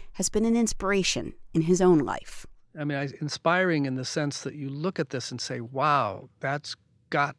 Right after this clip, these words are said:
Speaker 2: to be important." And, uh, like many others, I ended up, uh, making career choices based on an, on an awareness of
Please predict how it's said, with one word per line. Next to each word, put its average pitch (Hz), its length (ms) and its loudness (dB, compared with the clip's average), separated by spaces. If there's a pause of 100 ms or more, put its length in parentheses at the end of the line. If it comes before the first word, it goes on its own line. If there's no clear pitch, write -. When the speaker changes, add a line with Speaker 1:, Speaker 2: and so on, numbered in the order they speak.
Speaker 2:
to 143 100 -8
be 120 180 -10
important." - 760 -10 (920)
And, 135 600 -6 (260)
uh, 135 420 -6
like 147 440 -2
many 151 320 2
others, 151 460 2
I 135 320 -2 (100)
ended 151 300 -2
up, 139 180 -2 (140)
uh, 131 340 -2 (440)
making 147 280 -2
career 151 400 -2
choices 120 800 -8 (100)
based 131 400 -6
on 123 220 -6
an, 123 260 -10
on 143 160 -10
an 123 80 -10
awareness 135 640 -2
of - 460 -14